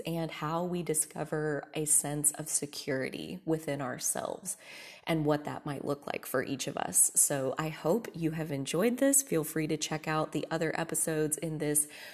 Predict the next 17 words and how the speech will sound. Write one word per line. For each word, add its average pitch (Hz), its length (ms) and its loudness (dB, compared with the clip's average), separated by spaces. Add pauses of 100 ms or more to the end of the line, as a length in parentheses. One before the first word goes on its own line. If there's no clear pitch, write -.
(220)
Earth 170 340 2
Energy 160 460 0
Deep 156 320 0
Dive 143 280 0
series 196 640 2
where 147 160 0
we 147 140 2
get 147 220 -2
to - 120 -6
know 151 400 2
all 156 240 0
of 156 120 -2
the - 100 -4
Earth 160 260 2
Energy 151 480 -2
archetypes. 185 760 -2 (560)
Um, 160 260 -2